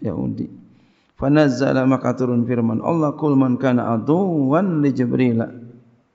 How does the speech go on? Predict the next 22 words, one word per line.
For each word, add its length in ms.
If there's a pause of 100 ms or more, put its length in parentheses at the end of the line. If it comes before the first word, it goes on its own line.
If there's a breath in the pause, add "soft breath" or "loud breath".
(2250 soft breath)
Wa 160
qala 260
Al-Bukhari, 540
berkata 340
Imam 220
Bukhari, 400
"Qauluhu 400
man 240
kana 320
aduwan 340
li 140
Jibril," 320 (160)
qala 320
Ikrimatu, 800 (480)
kata, 480
kata 260
Ikrimah, 540 (840 loud breath)
"Jabrun 920 (320)
wa 160
mikun 1120
wa 160
israfun." 1080